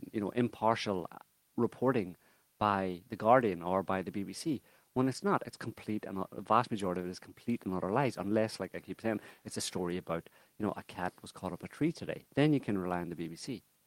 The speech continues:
if there was a cat rescued up a tree by firefighters. Okay, there's a decent chance that was true. Anything about politics, Russia, international politics, there's all, it's all partially or completely false.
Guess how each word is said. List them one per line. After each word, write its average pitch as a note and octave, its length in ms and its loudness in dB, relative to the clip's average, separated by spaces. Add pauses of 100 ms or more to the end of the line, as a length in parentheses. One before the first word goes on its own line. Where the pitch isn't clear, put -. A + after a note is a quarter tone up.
(280)
if F#2+ 140 -16
there F2 80 -18
was F2+ 80 -10
a F2+ 40 -12
cat - 360 -6 (100)
rescued G2 440 0
up - 120 -8
a F#2+ 60 -10
tree D#2+ 320 -8 (100)
by D#2 80 -10
firefighters. - 680 0 (160)
Okay, A2+ 260 -2 (680)
there's D#3 140 -2
a C#3 40 -12
decent C#3+ 340 0
chance G2 220 -2
that - 100 -2
was - 100 -12
true. F#2+ 220 0 (520)
Anything D#3+ 220 2
about G#2 180 2
politics, A2+ 600 6
Russia, G#2 280 2
international G2 580 -2
politics, F#2 440 -6 (400)
there's G#2+ 120 -8 (180)
all, A2 500 8 (320)
it's - 120 -4
all B2 440 12 (880)
partially A2 680 6 (180)
or G2 80 0
completely - 500 -6
false. - 440 -2